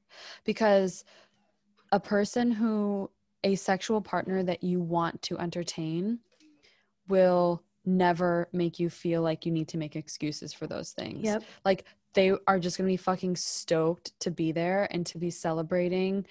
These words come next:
Speaker 1: intimacy with another person in the way that you are. And that's it.
Speaker 2: Yeah.
Speaker 1: Like, we
Speaker 2: True.
Speaker 1: do not entertain people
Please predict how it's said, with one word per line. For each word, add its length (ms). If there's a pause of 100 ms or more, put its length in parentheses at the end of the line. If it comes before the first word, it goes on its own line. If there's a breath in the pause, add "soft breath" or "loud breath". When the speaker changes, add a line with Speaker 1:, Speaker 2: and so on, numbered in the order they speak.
(160 soft breath)
Speaker 1:
intimacy 640
with 160
another 260
person 400
in 60
the 100
way 180
that 140
you 140
are. 480 (720 soft breath)
And 120
that's 340 (180)
it. 260
Speaker 2:
Yeah. 340 (920 soft breath)
Speaker 1:
Like, 300 (420 soft breath)
we 120
Speaker 2:
True. 80
Speaker 1:
do 120
not 280
entertain 580
people 580